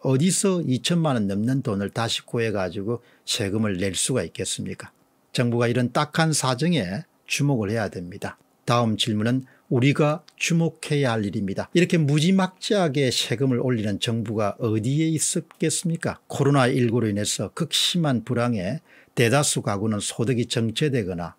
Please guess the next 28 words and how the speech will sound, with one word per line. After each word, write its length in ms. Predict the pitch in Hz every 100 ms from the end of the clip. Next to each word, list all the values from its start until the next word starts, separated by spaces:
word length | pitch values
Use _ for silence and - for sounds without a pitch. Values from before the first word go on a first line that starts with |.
| -
그리고 400 | 107 107 107 -
급감하는 600 | 156 - 180 151 120 98
사람들이 600 | - 104 95 85 107 160
많습니다. 720 | 113 98 92 - 104 101 - -
이 220 | 131 123
와중에 560 | 113 107 123 131 101 120 -
보유세, 720 | 113 123 143 - 139 120 -
양도세 520 | 120 107 120 147 143
등 280 | 120 147 143
모든 640 | 120 139 180 214 220 196 165
세금을 520 | - 110 127 123 85 _ _ _ -
그냥 280 | 143 131 131
올린다는 720 | 165 196 196 156 123 110 98
수준이 320 | - 110 110
아니고 420 | 92 90 104 101 - _ -
폭등 560 | - 202 _ - 196 196
수준으로 640 | - 104 113 98 104 101
그렇게 640 | - 98 - 92 90 139 175 _ -
끌어올리는 640 | 131 113 107 113 98 92
정부가 580 | - 110 104 107 104 92 -
도대체 380 | 160 175 -
어디에 340 | 117 113 113 160
있겠습니까? 680 | 175 180 - 185 190 147 - -
국회 440 | 139 - 135 123
오 180 | - 123
분 300 | 120 147 147
발언으로 600 | 120 107 104 104 110 117 -
주목받은 800 | 117 113 - 107 92 92 143